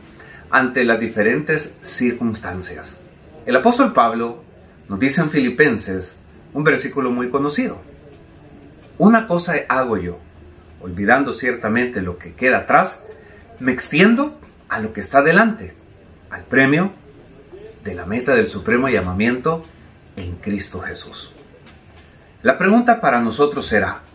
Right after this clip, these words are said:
¿tenemos una actitud de vuelo? ¿Será necesario tener una actitud de vuelo en nuestra vida? Y la respuesta es sí.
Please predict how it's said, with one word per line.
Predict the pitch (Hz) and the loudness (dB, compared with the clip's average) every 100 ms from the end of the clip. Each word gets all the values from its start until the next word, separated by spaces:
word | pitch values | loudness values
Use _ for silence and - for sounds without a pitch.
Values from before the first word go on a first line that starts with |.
| - - - - - - - - | -20 -20 -20 -20 -20 -20 -20 -16
¿tenemos | 90 85 107 110 | -10 -6 -4 -4
una | 139 139 | -2 -2
actitud | 123 139 - 131 | -2 -6 -6 -2
de | 139 | 0
vuelo? | 123 143 175 208 - - - - - - | 2 2 0 -6 -16 -20 -20 -20 -20 -20
¿Será | - - 143 294 | -12 2 2 4
necesario | 294 - 113 127 131 123 | -2 -4 2 2 2 0
tener | 107 110 | -2 0
una | 120 123 | 0 -2
actitud | 107 101 98 107 | -4 -6 -6 -2
de | 117 | 0
vuelo | 107 113 117 | 2 2 0
en | |
nuestra | 98 - 92 | -4 -6 -4
vida? | 95 147 214 - - | -2 -2 -4 -12 -10
Y | 139 | -2
la | 160 113 | 0 0
respuesta | 95 - - - | -2 -8 -10 -6
es | - | -4
sí. | 190 220 | -4 -6